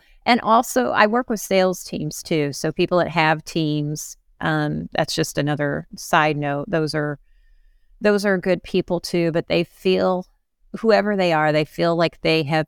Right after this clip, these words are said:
been stuck or they wanna get to another level and they just haven't been able to do it. So maybe they've been sitting at the same space for a while, the same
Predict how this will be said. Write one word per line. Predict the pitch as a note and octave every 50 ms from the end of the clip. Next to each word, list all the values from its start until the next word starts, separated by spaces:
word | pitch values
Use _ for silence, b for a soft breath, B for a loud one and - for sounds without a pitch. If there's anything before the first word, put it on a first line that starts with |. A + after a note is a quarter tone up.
| _ _
been | D#3 D3+ C#3+ D3 D3 D3
stuck | - - - - - F3 D#3+ F3 G#3 C4 D4 - _ - - - _ _ _ _ _ _ -
or | F3 D#3+ D#3 D#3
they | D3+ D3+ D#3
wanna | D#3 D3+ D#3 D3+ D#3
get | C3+ D#3+ - -
to | - - F3
another | D#3 D3 D3+ D3+ D3+ D3+
level | D3 D3 E3+ F#3+ G3+ G#3 G3+ G#3 G3+ G3 G3 F#3+ G3 G3 G3 - _ _ _ _ _ -
and | - E3 D#3+
they | D#3 D3+ D3
just | - - - D#3+ D3+ D3 - -
haven't | - D#3 D3+ D3 D3 -
been | - D#3 D3
able | C#3+ C#3+ C#3+ D3 D3+
to | D3 -
do | - - -
it. | B2+ - -
So | - G3+
maybe | F#3+ A3 A#3 A3+ A#3 G#3+
they've | G3 F#3 F3 -
been | F3+ F3 E3+ -
sitting | - - - - G3 F3+ - E3+ E3
at | D3 -
the | E3
same | - - D#3+ D#3 D3+ C#3+
space | - - - D#3 D3+ D3 - -
for | - - - -
a | -
while, | - - - - - E3+ -
the | D#3+
same | E3 - - E3 D#3 D#3 D3+ D3 D3+ D3